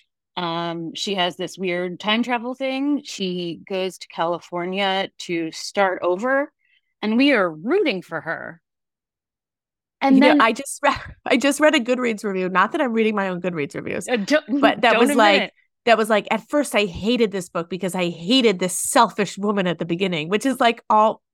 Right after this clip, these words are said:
Speaker 2: everything I write, someone's always like, "This is a selfish woman."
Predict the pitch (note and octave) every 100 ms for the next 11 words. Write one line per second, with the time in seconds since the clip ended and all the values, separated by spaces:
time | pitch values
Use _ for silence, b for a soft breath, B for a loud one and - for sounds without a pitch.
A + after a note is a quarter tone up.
0 | - - A#3 B3 A#3 G3+ F#3 F3+ E3+ F#3
1 | F3 E3+ F3 E3+ F3 D#4+ A#3+ G#3 F3+ E3+
2 | - - B3+ F#3+ G3 - F#3 G3+ F#3 F3
3 | G3